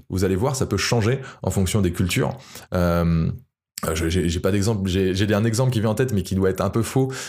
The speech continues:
mais je sais qu'il y a des cultures où, bah, il y a des manières de se dire bonjour, et si on le fait d'une autre manière, bah, euh, si on le fait de la manière, par exemple, occidentale comme nous, et t'arrives dans cette culture-là, tu fais ça, bah, c-, ça peut être mal perçu, en fait. Et ça, en fait, c'est juste des,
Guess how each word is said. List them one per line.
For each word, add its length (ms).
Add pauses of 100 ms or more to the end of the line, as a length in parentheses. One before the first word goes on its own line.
(140)
mais 140
je 80
sais 120
qu'il 100
y 20
a 40
des 100
cultures 360
où, 120
bah, 180
il 20
y 40
a 40
des 80
manières 300
de 100
se 40
dire 140
bonjour, 400
et 40
si 140
on 60
le 60
fait 100
d'une 140
autre 140
manière, 360
bah, 240
euh, 200 (200)
si 60
on 40
le 40
fait 60
de 60
la 40
manière, 220
par 100
exemple, 120
occidentale 440
comme 160
nous, 100
et 40
t'arrives 200
dans 80
cette 200
culture-là, 400
tu 100
fais 120
ça, 180
bah, 100
c-, 120 (120)
ça 140
peut 80
être 120
mal 240
perçu, 300
en 80
fait. 160 (280)
Et 80
ça, 160
en 60
fait, 160
c'est 140
juste 180
des, 260